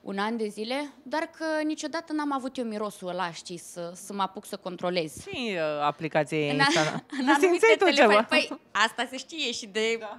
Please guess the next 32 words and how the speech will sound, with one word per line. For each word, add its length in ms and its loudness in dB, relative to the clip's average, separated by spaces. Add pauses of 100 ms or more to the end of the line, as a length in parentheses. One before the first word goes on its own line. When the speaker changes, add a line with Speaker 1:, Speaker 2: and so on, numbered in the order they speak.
Speaker 1:
că 180 -4
știe 340 -2
lumea 200 2
că-s 200 -6
nebună, 460 -10
da? 300 -2 (280)
Adică 300 -2
eu 120 -2
dacă 220 2
trebuie 260 -8
să 100 -8
urmăresc 340 -6
pe 80 -8
cineva, 600 -2
n-am 180 0
o 60 -4
problemă. 600 -8
Mă 120 -6
duc 180 -10
direct, 460 -6
uh, 60 -4 (440)
am 260 -4
toate 480 -4
sculele 400 -4
necesare 500 -2
și 100 -8
mă 80 0
pregătesc 400 -4
și 80 -2
din 180 -4
timp. 240 -10 (260)
Speaker 2:
Așa, 340 -4